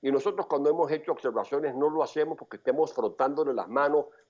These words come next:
para que Juan Guaidó se debilite. Por el contrario, si él se derrumba, nos hundimos todos. Él es nuestra esperanza.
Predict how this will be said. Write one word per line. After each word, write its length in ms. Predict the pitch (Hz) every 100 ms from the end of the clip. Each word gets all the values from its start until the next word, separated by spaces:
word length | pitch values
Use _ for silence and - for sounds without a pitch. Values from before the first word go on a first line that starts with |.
| -
para 240 | 110 104
que 100 | 101
Juan 240 | 110 131
Guaidó 480 | 139 131 113 127 139 -
se 80 | 120
debilite. 500 | 107 117 156 156 104
Por 240 | - 107
el 100 | 104
contrario, 680 | 98 95 139 165 131 82 - _ _
si 400 | - - 117 139
él 200 | 175 196
se 140 | 185
derrumba, 640 | 147 113 147 170 180 180 175
nos 180 | 131 110
hundimos 500 | 104 110 139 151 -
todos. 380 | - 175 117 71 _ _ -
Él 160 | 135
es 140 | 156 143
nuestra 300 | 143 - 120
esperanza. 680 | - 107 135 139 - 71